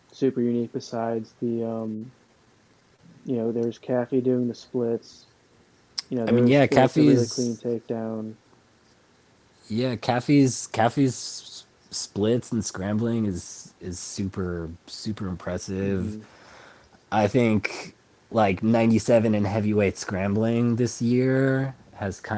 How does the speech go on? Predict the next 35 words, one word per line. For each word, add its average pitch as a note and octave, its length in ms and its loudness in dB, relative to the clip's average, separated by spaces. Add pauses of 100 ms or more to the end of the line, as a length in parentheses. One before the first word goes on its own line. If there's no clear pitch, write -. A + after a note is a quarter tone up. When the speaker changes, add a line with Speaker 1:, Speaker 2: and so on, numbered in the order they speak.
Speaker 2:
and, G2+ 140 -4
like, F#2 240 -4
athleticism G2+ 960 -6
has F#2+ 180 -6
sort F2+ 260 -6
of, F2+ 160 -6
Speaker 1:
Mm-hmm. - 0 -
Speaker 2:
like, E2 240 -8 (460)
I F#2+ 100 -6
think, G#2 280 -4 (200)
kinda F#2 260 -8
taken F2 540 -10
a F2 80 -12
notch F2 380 -8
up. F#2 340 -6 (300)
I F#2+ 60 -6
don't G#2 100 -4
know F#2+ 120 -2
if F2+ 100 -8
it's F#2+ 200 -8
just - 420 -8
the G#2 160 -6
sport A#2 420 -4
evolving G#2+ 440 -2
in F#2 140 -4
general B2 720 -4
or G2+ 180 -2
if F#2+ 120 -6
there's G2 240 -6
a, F2+ 60 -8 (140)
a F2+ 100 -10
really F2+ 460 -6
good F2+ 240 -10
group F#2 280 -10
of F2 180 -12